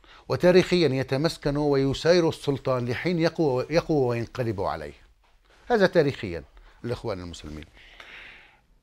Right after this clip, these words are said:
آه، الإخوان المسلمين في هذه المرحلة، في هذه المرحلة، عرفت كيف علي؟ على ما يبدو، على ما يبدو، الغرب وجد بأن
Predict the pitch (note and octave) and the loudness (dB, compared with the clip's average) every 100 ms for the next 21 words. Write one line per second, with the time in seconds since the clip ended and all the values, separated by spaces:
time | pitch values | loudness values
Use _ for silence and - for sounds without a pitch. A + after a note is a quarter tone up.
0 | - C#3 C#3 C#3 C#3 C#3 C#3 C3+ C3+ C3+ | -2 2 4 4 2 2 2 0 -2 -4
1 | C3+ C3 - C3 A#2+ F#3 G#3 F#3+ F3+ - | -4 -8 -12 -16 -6 -4 -2 -4 -6 -6
2 | E3 D#3+ - C#3+ D3+ G3 F3 D#3 D3+ C#3 | -6 -8 -8 -6 -4 -4 -4 -8 -6 -6
3 | - F2+ G2+ G2+ _ _ _ A#2 A2+ D3 | -6 -12 -14 -18 _ _ _ -8 -4 -4
4 | A2 A#2 G#2 F#2 - E2 F#2 _ _ - | -6 -8 -8 -10 -8 -10 -12 _ _ -20
5 | - - F2+ - G2 - F#2+ A#2 - - | -18 -10 -10 -10 -14 -12 -12 -12 -16 -20
6 | - - _ - A3+ G#3 G3 F3 D3 D3+ | -20 -20 _ 2 4 4 2 2 0 -10
7 | E3 _ _ _ _ - D3+ E3+ C#3+ C#3 | -10 _ _ _ _ -8 -2 -2 -2 -4
8 | A#2+ A#2 C3+ - _ _ _ _ - D3+ | -6 -8 -12 -14 _ _ _ _ -4 -2
9 | D#3 D#3+ D#3 C#3+ F3+ D#3 C#3 E3+ C#3 C3 | -2 -2 -2 2 2 2 0 0 0 -4
10 | A#2+ B2+ C#3 | -4 -6 -6